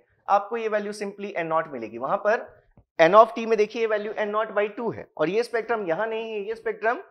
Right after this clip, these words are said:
plus एफ़सी और minus एफ़सी पर सेंटर्ड है। तो इन phase components अगर आप देख रहे हैं या quadrature component, तो उनकी पीएसडी ओरिजिन पर centered होगी minus B से plus B तक। F के रिस्पेक्ट में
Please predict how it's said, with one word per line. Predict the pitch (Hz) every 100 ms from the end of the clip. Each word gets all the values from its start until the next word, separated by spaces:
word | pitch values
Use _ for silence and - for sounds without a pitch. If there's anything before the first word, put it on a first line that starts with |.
| _ _ -
plus | 208 247
एफ़सी | 247 226 226 233
और | 208
minus | 190 214 220
एफ़सी | 208 233
पर | 208
सेंटर्ड | 214 180 131 101
है। | - _ _ - -
तो | 240
इन | - 254
phase | 254 247 254
components | 233 220 220 226
अगर | 208 196
आप | 196
देख | 190 190
रहे | 190
हैं | 196
या | 202
quadrature | 202 196 214 226
component, | 196 165 139 -
तो | 214
उनकी | 214 247
पीएसडी | 226 220 196 220 - _ _ _ _
ओरिजिन | 196 214 233 240
पर | 247
centered | 220 185 208 196
होगी | 170 202 - -
minus | 175 202 196
B | 196
से | 196
plus | 214 185 185
B | -
तक। | - 131 131 - _ _ _
F | 185 208
के | 208
रिस्पेक्ट | 196 202 214 208
में | 127 123